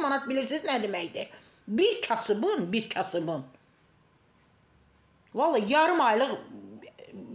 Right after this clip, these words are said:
yemək puludur. Birdən-birə səksən manat. Öncə görürsünüz ki, xəbərdardır da, xəbərdar edin, onları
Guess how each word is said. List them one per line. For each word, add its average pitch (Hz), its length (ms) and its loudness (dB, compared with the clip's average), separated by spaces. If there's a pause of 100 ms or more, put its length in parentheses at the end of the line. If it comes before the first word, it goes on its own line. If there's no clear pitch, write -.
yemək 226 460 2
puludur. 175 420 0 (320)
Birdən-birə 311 560 2
səksən 233 340 0
manat. 165 320 -2
Öncə 392 300 2 (380)
görürsünüz 440 320 2
ki, 285 100 -2
xəbərdardır 247 680 4
da, 311 120 0 (240)
xəbərdar 339 560 4
edin, 180 320 0
onları 269 420 0